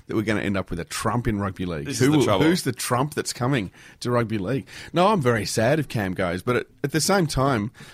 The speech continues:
Speaker 1: looking at him over the last couple of years, he retired from Origin twenty seventeen, uh, and twenty eighteen, twenty nineteen, Queensland lost. But at the end of twenty seventeen,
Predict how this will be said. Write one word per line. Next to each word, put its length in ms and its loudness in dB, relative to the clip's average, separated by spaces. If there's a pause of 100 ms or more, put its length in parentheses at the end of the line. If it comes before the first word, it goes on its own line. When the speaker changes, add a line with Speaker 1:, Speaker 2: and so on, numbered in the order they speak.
Speaker 1:
looking 320 0
at 80 2
him 80 0
over 120 2
the 80 -2
last 240 -2
couple 200 -4
of 40 0
years, 160 -2
he 100 0
retired 380 0
from 100 -4
Origin 1000 -4
twenty 220 -4
seventeen, 720 -2 (480)
uh, 60 -6
and 180 -6
twenty 220 -2
eighteen, 300 -4
twenty 180 -2
nineteen, 360 -6
Queensland 460 -6
lost. 340 -4 (320)
But 100 -4
at 40 -4
the 100 0
end 120 2
of 60 -4
twenty 220 -2
seventeen, 680 -2